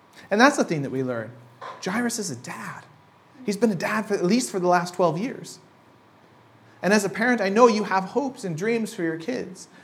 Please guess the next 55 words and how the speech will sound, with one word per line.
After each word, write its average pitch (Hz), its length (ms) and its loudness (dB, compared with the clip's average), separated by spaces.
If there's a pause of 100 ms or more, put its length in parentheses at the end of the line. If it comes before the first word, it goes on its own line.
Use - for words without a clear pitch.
Maybe 202 180 4
not 220 220 4
specific 254 520 0
ones 233 240 2
exactly, 214 680 2 (300)
but 240 120 8
you 254 100 10
do 277 220 10
have 226 160 6
at 190 80 8
least 175 280 4
general 180 800 8 (120)
hopes 285 380 10
and 196 160 2
dreams 233 320 6
for, 190 160 4
for - 300 -2
the, 208 120 10
for, 208 460 6
you 202 80 0
know, 202 100 6
the 190 140 6
life 247 460 10
that 226 140 10
your 214 120 6
kids 233 280 4
are 233 60 4
going 202 260 0
to 180 100 0
lead. 220 480 -2 (260)
You 214 80 6
know, 226 60 10
how 214 180 10
many 285 180 6
people 269 400 10
have 190 140 10
you 208 140 8
ever 226 180 10
heard 220 240 6
say, 247 220 10
like, 185 160 8 (200)
"I 196 120 12
just 262 240 6
want 277 100 10
to 226 80 8
give 240 240 8
my 233 160 8
kids 254 320 4
a 196 100 2
better 240 320 12
life 214 360 8
than 202 120 2
I 233 200 10
had," 139 440 2
right? 214 260 12